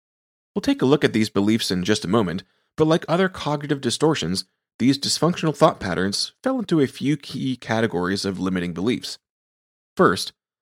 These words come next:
thoughts of the inevitable and helplessness. Second, rigid and inflexible thinking. And third, over-attributing to sleep. So just like fortune-telling,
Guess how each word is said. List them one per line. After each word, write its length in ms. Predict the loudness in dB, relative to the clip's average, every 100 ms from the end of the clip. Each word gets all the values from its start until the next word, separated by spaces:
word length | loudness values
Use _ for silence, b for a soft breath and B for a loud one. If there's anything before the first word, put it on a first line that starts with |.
| _ _ 2
thoughts 280 | 2 2
of 160 | -6 -2
the 220 | 0 0
inevitable 580 | 0 2 2 2 2 0
and 260 | -2 -4 -4
helplessness. 760 | -2 -2 -2 -4 -6 -10 -12 -14 _ _ _ _ _ -4
Second, 440 | 0 0 -2 -12 _ _ _ _ -10
rigid 360 | -2 0 0 -2
and 280 | -4 -4 -4
inflexible 800 | -2 -2 -2 -4 -4 -4 -2 -2
thinking. 480 | 0 -2 -4 -12 -16 _ _ _ _ _ _
And 100 | -8
third, 440 | 2 4 4 2 -2 _ _ _ 2
over-attributing 920 | 4 4 2 -4 -2 2 2 0 -6 -10 -10
to 100 | -8
sleep. 380 | -4 -6 -6 -20 _ _ _ _ _ _ _ _ _ 0
So 120 | 0
just 260 | 2 2
like 180 | 2 0
fortune-telling, 720 | 4 4 4 -2 -2 -2 -4